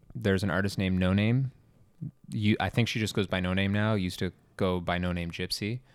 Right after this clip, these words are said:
who is part of sort of Chance the Rapper. I don't wanna say part. She's her own artist, but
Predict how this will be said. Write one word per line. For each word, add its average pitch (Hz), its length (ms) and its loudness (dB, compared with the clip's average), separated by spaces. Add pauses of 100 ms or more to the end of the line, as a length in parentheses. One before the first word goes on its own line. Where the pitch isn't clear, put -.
(140)
who 90 600 0 (600)
is 95 120 -4
part 95 240 2
of 87 80 -4
sort 98 180 -2
of 85 60 -6
Chance - 340 -4
the 92 80 -6
Rapper. 87 400 -6 (100)
I 101 120 6
don't 113 80 6
wanna 110 120 6
say 95 160 0
part. - 380 0
She's - 280 2
her 123 180 8
own 117 180 2
artist, 87 420 -2
but 85 260 0